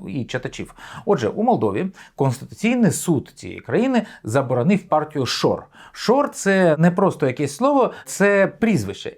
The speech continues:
єврейське прізвище одного із молдавських політиків, ну, і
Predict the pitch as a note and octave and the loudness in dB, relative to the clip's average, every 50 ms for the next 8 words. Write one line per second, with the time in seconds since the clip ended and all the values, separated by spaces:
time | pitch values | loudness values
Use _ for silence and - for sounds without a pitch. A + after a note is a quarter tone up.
0 | _ - D3+ C#3+ G#3+ A#3+ A#3+ A3 D3 G#2+ G2+ - - C3 A#2 - A#3 C4+ C4+ B3 | _ -4 0 2 2 2 4 2 2 0 -2 -4 -10 -12 -8 -2 -2 0 0 0
1 | F3+ - - D#3 C#3 C3+ - C3 B2 D#3 F#3+ F#3 C#3 D3 B2+ B2 - C3+ D3 D#3 | -2 -2 0 -2 -2 0 0 0 2 4 4 4 4 2 0 0 0 0 0 0
2 | D3 C3+ B2 C3 C3 A#2+ A#2+ - - - - C3+ B2+ C3+ F3+ D#3+ - - - - | 0 0 -2 0 0 0 0 -2 -12 -10 -2 0 2 2 2 0 0 -6 -12 -2
3 | - G3+ G3 F3 C3 F2+ G2+ - - - - - - D#4 D#4 B3+ F#3+ G3 F#3+ F3 | 0 2 2 2 2 0 -4 -10 -12 -14 -14 -10 -6 0 2 2 2 2 -2 -8
4 | E3+ | -8